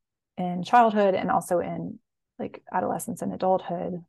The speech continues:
that's very real in some cases, and then also created through dieting.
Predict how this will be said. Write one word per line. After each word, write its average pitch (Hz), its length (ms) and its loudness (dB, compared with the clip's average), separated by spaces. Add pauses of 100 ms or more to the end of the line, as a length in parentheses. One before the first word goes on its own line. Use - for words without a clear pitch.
that's - 440 -8
very 180 260 -2
real 269 300 6
in 269 100 2
some 269 200 0
cases, 269 440 -2
and 185 140 -4
then 175 200 -6
also 175 280 -2
created - 760 -2 (160)
through 180 480 -4 (380)
dieting. - 340 -8